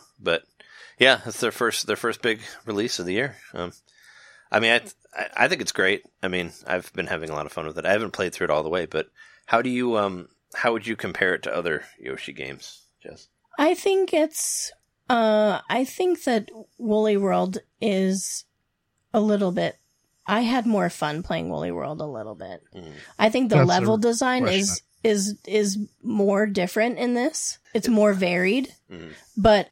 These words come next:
Speaker 2: I think when the game is hard, it's hard because, like, enemies are hard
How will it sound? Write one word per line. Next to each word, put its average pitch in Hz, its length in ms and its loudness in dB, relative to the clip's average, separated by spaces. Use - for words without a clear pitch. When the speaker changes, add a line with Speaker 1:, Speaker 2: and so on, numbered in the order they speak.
Speaker 2:
I 220 140 4
think 302 220 2
when 233 140 2
the 214 80 2
game 202 360 2
is - 120 0
hard, 190 640 0
it's 220 160 -2
hard 208 360 2
because, 196 360 0
like, 180 320 -4
enemies 214 520 2
are 247 120 2
hard 233 600 2